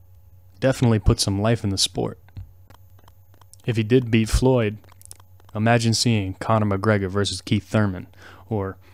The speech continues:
Conor McGregor versus Errol Spence, or Conor McGregor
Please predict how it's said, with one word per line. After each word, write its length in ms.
Conor 240
McGregor 540
versus 280
Errol 220
Spence, 560
or 120
Conor 300
McGregor 560